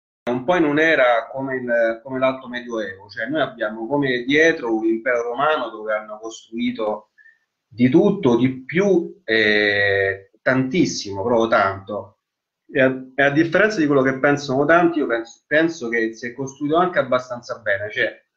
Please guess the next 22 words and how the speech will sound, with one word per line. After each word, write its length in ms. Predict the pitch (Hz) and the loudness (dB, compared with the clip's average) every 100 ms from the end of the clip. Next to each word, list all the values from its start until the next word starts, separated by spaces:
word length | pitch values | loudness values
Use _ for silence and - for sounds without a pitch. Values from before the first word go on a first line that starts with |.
| _ _ _ | _ _ _
secondo 420 | - 143 143 151 | -6 0 4 6
me 140 | 165 180 | 6 6
negli 260 | 147 131 | 4 4
an-, 200 | 143 135 | 0 0
fino 160 | - 165 | -2 0
agli 160 | 151 151 | 2 2
anni 160 | 147 | -2
sessanta, 640 | 147 143 - 156 147 123 | -4 -8 -2 0 0 -6
sessantacinque, 920 | 120 - 135 135 139 135 160 147 - 117 | -14 -14 -14 -14 -14 -12 -10 -10 -10 -10
metto 280 | 123 123 | -10 -4
anche 200 | 147 151 | -6 -6
un 80 | 123 | -14
po' 80 | 123 | -10
nei 100 | 123 | -4
parti 260 | 123 123 123 | 0 0 -2
degli 80 | 127 | -6
anni 100 | 123 | -6
settanta, 580 | 139 - 156 156 147 | -10 0 0 0 -4
ci 140 | 135 120 | -6 -6
sono 160 | 123 120 | -8 -2
tantissimi 580 | 127 131 - - 120 | -2 -2 -4 -6 -6
edifici 680 | 113 110 117 113 104 107 107 | -6 -6 -2 -2 -2 -6 -8